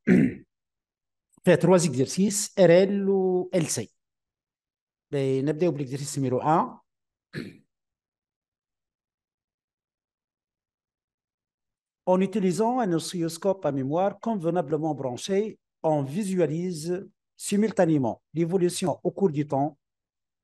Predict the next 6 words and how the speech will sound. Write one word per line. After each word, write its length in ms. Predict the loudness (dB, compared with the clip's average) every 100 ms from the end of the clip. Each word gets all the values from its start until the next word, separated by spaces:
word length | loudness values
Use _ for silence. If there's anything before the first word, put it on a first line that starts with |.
| _ _ _ _ _ _ _ _ _ _ 2
de 40 | 4
la 100 | 4
tension 420 | 4 0 0 -2 0
U 100 | 4
A 140 | 6 6
M 220 | 4 2